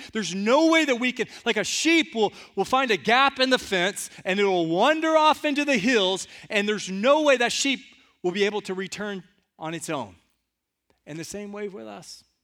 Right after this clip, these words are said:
We can't come home spiritually on our own. We can't do anything to save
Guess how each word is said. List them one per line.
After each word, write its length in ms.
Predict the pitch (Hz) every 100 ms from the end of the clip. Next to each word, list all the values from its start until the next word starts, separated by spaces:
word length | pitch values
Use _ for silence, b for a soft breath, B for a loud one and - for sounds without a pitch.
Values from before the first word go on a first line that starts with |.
| _
We 80 | -
can't 260 | 208 233 220
come 180 | - 180
home 280 | 190 196
spiritually 640 | 196 - 175 170 185 175 175 _ -
on 140 | 147
our 160 | 156 165
own. 240 | 135 139 _ B B
We 80 | 190
can't 240 | 196 208
do 180 | 170 185
anything 440 | 190 226 - 226 214
to 180 | -
save 540 | 160 - 190 190 185